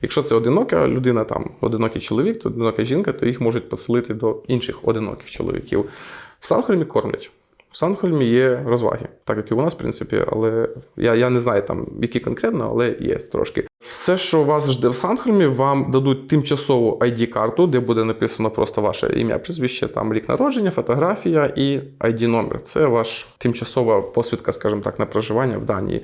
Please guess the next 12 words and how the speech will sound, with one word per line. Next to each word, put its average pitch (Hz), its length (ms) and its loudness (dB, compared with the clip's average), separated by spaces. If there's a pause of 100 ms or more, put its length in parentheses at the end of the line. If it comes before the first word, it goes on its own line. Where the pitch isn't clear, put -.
Деякі 123 320 2
люди 117 140 0
навіть 113 240 0
без - 140 -4
паспорта - 440 -8
приїжджають, - 640 -6
але 110 160 0
треба, 110 280 -2
щоб - 180 -4
був 104 120 -4
якийсь 107 240 -6
документ. 107 460 -4